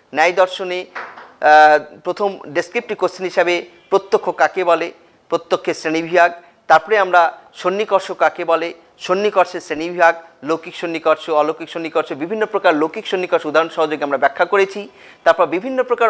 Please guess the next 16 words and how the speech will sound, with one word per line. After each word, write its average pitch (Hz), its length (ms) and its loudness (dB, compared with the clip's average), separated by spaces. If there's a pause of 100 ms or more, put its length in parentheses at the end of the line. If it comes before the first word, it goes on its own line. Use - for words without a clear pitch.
(160)
অলৌকিক 226 420 0
সন্নিকর্ষ 202 440 -2
উদাহরণ 180 260 0
সহজে 165 220 -2
ব্যাখ্যা, 160 360 2 (240)
এগুলো 185 240 0
সবগুলোই 160 460 -2
বড় 135 180 0
প্রশ্ন 190 320 -6
হিসাবে। 208 360 0 (640)
নির্বিকল্প, 233 540 0
সবিকল্প 208 460 -2
প্রত্যক্ষ, - 540 -8 (720)
নির্বিকল্প, 180 380 0
সবিকল্প 208 420 -6
প্রত্যক্ষের 190 460 -6